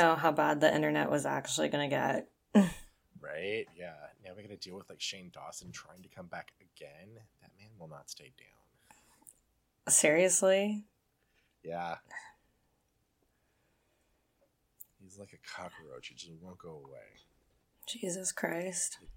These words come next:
Speaker 2: the world will end and it'll be Keith Richards, Shane Dawson, and Jeffree Star sitting there screaming at each other.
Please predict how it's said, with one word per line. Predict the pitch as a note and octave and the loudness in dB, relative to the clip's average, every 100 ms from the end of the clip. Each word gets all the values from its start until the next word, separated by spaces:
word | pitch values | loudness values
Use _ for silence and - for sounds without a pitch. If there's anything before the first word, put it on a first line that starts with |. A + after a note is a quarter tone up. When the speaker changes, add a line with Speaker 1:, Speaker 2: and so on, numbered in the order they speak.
| - - _ | -20 -20 _
Speaker 2:
the | G2 | -6
world | F#2 F#2 G2+ G#2 | -4 0 2 2
will | G#2 G#2+ | 0 -6
end | G2 F#2 F#2 | -8 -12 -12
and | F2+ | -14
it'll | F2 E2+ | -16 -20
be | - - | -14 -14
Keith | - G2+ G2 - | -14 -16 -20 -20
Richards, | F2 E2+ D#2+ | -14 -14 -10
Shane | - - D#2+ E2+ | -10 -10 -12 -20
Dawson, | - D2+ - E3 | -20 -18 -18 -18
and | C#3 | _
Jeffree | - - D3 - | -20 -20 -20 -16
Star | - - - C2 | -14 -14 -18 -18
sitting | - C#2 C2+ | -18 -18 -20
there | B1+ | -16
screaming | - - C2+ B1+ | -16 -16 -20 _
at | _ | _
each | - - | -20 -20
other. | - | -20